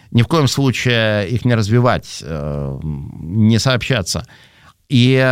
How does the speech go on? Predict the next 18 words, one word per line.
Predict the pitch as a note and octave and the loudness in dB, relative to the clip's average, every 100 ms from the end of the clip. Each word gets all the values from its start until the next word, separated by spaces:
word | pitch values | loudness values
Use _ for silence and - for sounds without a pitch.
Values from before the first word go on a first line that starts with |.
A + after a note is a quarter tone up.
| B2 - | 0 -4
э, | A2+ A2 A2 G#2 G2 G2 - | -4 -2 0 0 0 -4 -4
искать | C3 D#3+ C#3 - | -2 0 0 2
помощи | D3+ C#3 - B2 | 2 2 0 0
Бога, | A2 D#3 D#3 D3 A#2+ - | 2 2 2 2 0 -2
искать | B2 C3+ A2+ - | -4 -2 -2 0
помощи | C3 A#2 - B2+ | 2 2 0 0
людей | A2+ G#2+ C3 C#3 C3 - _ _ _ | 0 0 0 2 0 -6 _ _ _
в | - - | -16 -2
том, | C#3+ C#3 B2+ | 2 2 2
чтобы | - C3 A#2+ | -2 0 0
примириться, | G2+ B2 A#2+ A#2+ A2 G2+ - A2+ G#2 F2 F2+ _ _ _ _ | 2 2 4 4 2 0 -2 0 0 -2 -6 _ _ _ _
э, | G2 G2 F#2+ F#2 | -6 -4 -2 -2
с | - - - - G#2 | -4 -6 -6 -8 -2
вашей | A2 G#2 A2 | 0 0 0
женой | F2+ G#2+ F#2 E2+ | 0 2 2 0
и | |
простить | - D3 - C3+ A2 G#3 | 0 0 0 0 0 -2
ее, | F#3+ | -4